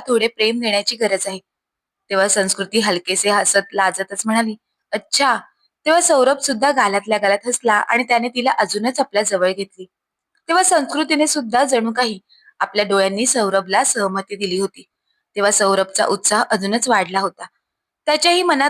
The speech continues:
बाप होण्याची इच्छा जागृत झाली होती. दुसऱ्या दिवशी सकाळी संस्कृती आळस देत उठली आणि तिने दीर्घ श्वास घेतला. शेजारी झोपलेल्या सौरभच्या प्रेमात ती पडली होती, हा विचार करून तिला लाज वाटली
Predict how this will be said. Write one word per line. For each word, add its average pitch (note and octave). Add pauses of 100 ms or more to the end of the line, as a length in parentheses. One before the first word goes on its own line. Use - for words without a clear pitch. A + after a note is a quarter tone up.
बाप A3
होण्याची A#3
इच्छा A3
जागृत F#3+
झाली A3+
होती. A3 (640)
दुसऱ्या D#4+
दिवशी F4
सकाळी C#4
संस्कृती B3+
आळस G3
देत A3+
उठली F#3 (380)
आणि F3+
तिने F#3+
दीर्घ F#3+
श्वास G3
घेतला. F3+ (640)
शेजारी F4
झोपलेल्या C4
सौरभच्या A3+
प्रेमात G#3+ (100)
ती B3
पडली G#3+
होती, G3 (320)
हा F#3+
विचार F#3+
करून G3
तिला G3+
लाज F3+
वाटली F3+